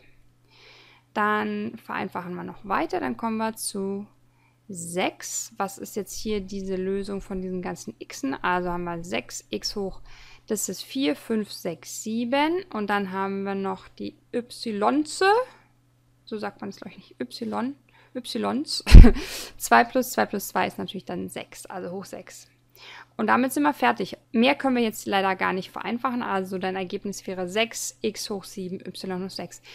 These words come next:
Aber das sieht auch schon sehr viel übersichtlicher aus als dieser Krempel hier oben. Würdest du mir zustimmen, oder? Und dank dieser schönen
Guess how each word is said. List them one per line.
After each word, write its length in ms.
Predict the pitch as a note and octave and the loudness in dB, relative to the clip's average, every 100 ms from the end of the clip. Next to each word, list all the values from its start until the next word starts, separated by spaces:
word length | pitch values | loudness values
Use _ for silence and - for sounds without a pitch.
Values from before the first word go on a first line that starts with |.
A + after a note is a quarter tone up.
| - | -8
Aber 180 | - B3+ | 6 6
das 160 | D4+ D#4 | 6 2
sieht 140 | E4 | 2
auch 100 | E4 | 0
schon 300 | - D#4+ D4 | 2 2 2
sehr 220 | A#3 B3 | 4 2
viel 180 | A#3+ - | 0 -4
übersichtlicher 600 | G#3+ G3+ G3 G3+ F3+ F3+ | -2 -2 -4 -8 -6 -4
aus 180 | F#3 - | -6 -8
als 340 | - F#3+ - | -6 -6 -6
dieser 280 | - F#3+ F#3 | -6 0 0
Krempel 400 | F3+ F#3 F3 F3+ | 0 -4 -4 -4
hier 160 | G3 - - | -6 -8 -2
oben. 420 | G3 F#3 G#3+ F3 | 0 0 -2 -8
Würdest 300 | F#3+ F#3 - | -10 -10 -8
du 60 | F#3+ | -6
mir 120 | F#3 | -6
zustimmen, 460 | - G3+ - F3+ | -8 -12 -8 -6
oder? 240 | F3+ A#3 F4 - - - - - | -4 -4 -4 -8 -20 -20 -20 -8
Und 200 | G#3+ G#3+ | 0 4
dank 200 | A3+ A3+ | 4 2
dieser 240 | A3 G#3+ | -2 -2
schönen 520 | - G#3+ G#3+ G3+ G3 | -2 -4 -2 -2 -4